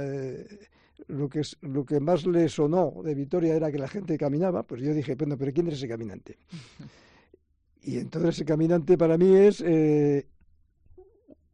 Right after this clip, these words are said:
Speaker 1: como si habláramos, hablaríamos de Celedón, o sea, Celedón sería el
Speaker 2: Sí,
Speaker 1: arquetipo
Speaker 2: nuestro,
Speaker 1: de
Speaker 2: un
Speaker 1: Andaluz.
Speaker 2: símbolo muy
Speaker 1: Pues
Speaker 2: nuestro,
Speaker 1: el
Speaker 2: ¿no?
Speaker 1: cami-, el caminante sería el arquetipo del pueblo,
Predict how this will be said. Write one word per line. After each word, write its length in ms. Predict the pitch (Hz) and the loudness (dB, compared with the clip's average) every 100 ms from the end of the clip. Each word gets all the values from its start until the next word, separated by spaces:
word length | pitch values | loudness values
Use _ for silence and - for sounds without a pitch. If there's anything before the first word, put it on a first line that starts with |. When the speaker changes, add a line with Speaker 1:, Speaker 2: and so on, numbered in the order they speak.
| _ _ _ _ _ _ _ _ _ _ _ _ _ | _ _ _ _ _ _ _ _ _ _ _ _ _
Speaker 1:
como 140 | 147 | -8
si 120 | 151 151 | -2 -2
habláramos, 420 | 147 180 208 185 | 2 4 4 2
hablaríamos 480 | 160 156 190 208 185 | 2 4 4 4 2
de 60 | |
Celedón, 400 | - 156 190 208 | 0 2 2 2
o 40 | 214 | -2
sea, 160 | 151 | -6
Celedón 300 | 147 151 185 | -4 -4 -2
sería 240 | 175 160 180 | 0 4 4
el 80 | |
Speaker 2:
Sí, 40 | 165 | 4
Speaker 1:
arquetipo 460 | 156 156 147 208 170 | 2 0 2 4 6
Speaker 2:
nuestro, 20 | |
Speaker 1:
de 60 | 165 160 | 8 8
Speaker 2:
un 60 | |
Speaker 1:
Andaluz. 160 | 160 - | 6 6
Speaker 2:
símbolo 400 | 285 - 240 220 | 8 8 8 6
muy 140 | 226 226 | 4 4
Speaker 1:
Pues 20 | |
Speaker 2:
nuestro, 380 | 240 247 233 - | 4 2 2 2
Speaker 1:
el 60 | |
Speaker 2:
¿no? 60 | 240 | 4
Speaker 1:
cami-, 220 | 156 160 - | 4 4 2
el 120 | 156 | 0
caminante 520 | 151 156 170 185 185 | 2 4 4 6 6
sería 360 | 156 165 196 - | 6 4 4 4
el 160 | 165 156 | 2 2
arquetipo 540 | 156 139 147 190 226 | 2 -2 -2 0 4
del 180 | 175 147 | 4 2
pueblo, 460 | - 196 185 151 | 4 6 6 4